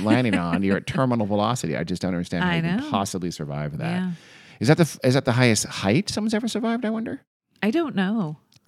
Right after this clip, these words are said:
Speaker 1: Yeah, I would look that up.
Speaker 2: Yeah.
Speaker 1: Someone look that up and tell us 'cause we're not gonna do it, obviously.
Speaker 2: Well,
Speaker 1: S-
Speaker 2: I can look it up.
Speaker 1: Nah, it's
Speaker 2: I
Speaker 1: okay.
Speaker 2: will post pictures of her.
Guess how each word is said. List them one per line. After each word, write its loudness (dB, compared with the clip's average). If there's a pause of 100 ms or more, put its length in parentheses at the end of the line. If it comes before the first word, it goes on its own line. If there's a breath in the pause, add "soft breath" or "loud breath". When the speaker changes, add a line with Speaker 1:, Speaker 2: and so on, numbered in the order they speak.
(120)
Speaker 1:
Yeah, -12 (160)
I -12
would -16
look -18
that -12
up. -8
Speaker 2:
Yeah. 2
Speaker 1:
Someone 2
look -2
that 0
up -2
and -6
tell -4
us -6
'cause -10
we're -4
not -14
gonna -8
do -6
it, -8
obviously. -10 (960 loud breath)
Speaker 2:
Well, -2
Speaker 1:
S- -6
Speaker 2:
I -2
can -10
look -6
it -6
up. -6 (140)
Speaker 1:
Nah, -8
it's -6
Speaker 2:
I 8
Speaker 1:
okay. 8
Speaker 2:
will 8
post -2
pictures -4
of -10
her. -8